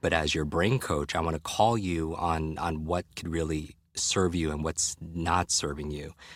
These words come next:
And when you wake up, you're in this very relaxed state, in these alpha, theta brainwave states where you're very suggestible. But if the first thing you do in the morning is grab for your phone, what you're doing is you're rewiring your brain for two things.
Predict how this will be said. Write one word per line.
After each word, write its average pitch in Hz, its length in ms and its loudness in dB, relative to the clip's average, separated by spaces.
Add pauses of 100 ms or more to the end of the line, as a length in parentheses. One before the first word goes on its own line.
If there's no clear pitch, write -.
(300)
And 85 260 2
when 85 100 6
you 101 100 8
wake 92 320 4
up, 101 360 6 (220)
you're 80 220 0
in 78 180 0
this 76 140 -2
very 82 200 2
relaxed 78 580 2
state, 76 400 -4 (340)
in 76 200 -2
these 73 300 -4
alpha, 85 420 4
theta 80 480 0
brainwave 78 540 0
states - 360 -6
where 73 100 -6
you're 76 120 -4
very 80 220 0
suggestible. 78 800 0 (300)
But 92 100 2
if 92 80 2
the - 100 0
first - 240 4
thing 110 120 6
you 90 100 6
do 92 120 6
in 85 80 6
the 80 60 4
morning 82 320 6
is 76 160 2
grab 78 360 2
for - 120 -4
your 73 140 -2
phone, 85 640 4 (380)
what - 140 -2
you're 82 100 2
doing 98 340 4
is 76 200 -2
you're 90 160 4
rewiring 92 680 4
your 80 140 0
brain 87 400 2
for - 120 -6
two 85 240 0
things. 73 600 -2